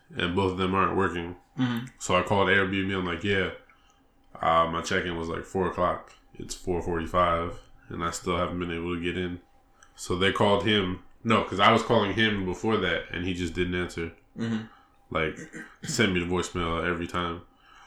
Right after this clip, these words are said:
Speaker 1: So I'm like, "Yo, did I just get scammed? 'Cause I'm in Baltimore right now." Like, I,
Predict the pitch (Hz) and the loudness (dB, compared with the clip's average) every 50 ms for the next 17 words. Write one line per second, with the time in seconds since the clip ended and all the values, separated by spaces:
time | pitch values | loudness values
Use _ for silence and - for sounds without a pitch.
0 | - - - - - - - - 101 98 95 92 92 92 92 87 80 85 85 87 | -20 -20 -20 -20 -20 -10 -4 -2 0 0 2 2 2 2 2 2 2 0 0 0
1 | 92 90 - - 82 - - 92 90 92 98 101 98 92 - - 82 80 76 - | 0 -2 -4 -6 -8 -6 -2 -2 0 0 0 -2 -4 -8 -8 -8 -8 -8 -8 -10
2 | - - - - - _ _ _ _ - - - 87 85 82 82 82 82 - - | -12 -14 -16 -18 -20 _ _ _ _ -12 -6 -4 -4 -2 -2 -2 -2 -4 -4 -8
3 | 82 80 78 80 85 90 - - 87 - - - - - - - - 90 - - | -8 -8 -6 -6 -6 -6 -8 -10 -10 -10 -12 -12 -14 -14 -14 -14 -14 -14 -14 -16
4 | - - - - 85 85 85 82 82 | -20 -16 -8 -4 -2 -2 -2 -2 -4